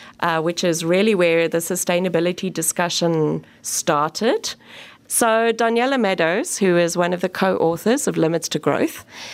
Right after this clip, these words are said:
and as you and some of your audience might know, that was actually one of the research papers that started the discussion about sustainability.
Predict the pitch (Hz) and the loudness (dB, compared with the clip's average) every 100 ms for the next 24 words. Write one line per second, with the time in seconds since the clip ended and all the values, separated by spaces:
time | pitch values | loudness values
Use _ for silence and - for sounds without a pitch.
0 | - - 170 170 170 - 180 175 175 180 | -18 -4 0 0 0 0 0 -2 -2 0
1 | 175 180 156 170 175 165 160 156 170 170 | 2 2 2 0 -2 0 0 2 2 0
2 | 160 156 143 - 190 180 175 170 175 190 | 0 -2 -2 0 0 2 0 0 0 0
3 | 202 208 - 185 143 151 165 175 160 - | -2 -2 0 0 2 2 2 0 -2 -2
4 | 156 147 160 190 175 - - 165 156 143 | 0 0 0 0 0 -2 0 0 2 2
5 | - - - - - - - 165 156 156 | 2 -2 -8 -16 -16 -20 -4 0 0 -2
6 | - - - 190 202 208 180 156 147 - | -4 -4 -2 0 -2 -4 -4 -4 -2 -2
7 | 156 - 175 156 135 - 160 - 147 147 | -2 0 0 0 -2 -4 -8 -2 0 2
8 | 147 143 143 - 160 | 2 2 0 -2 -4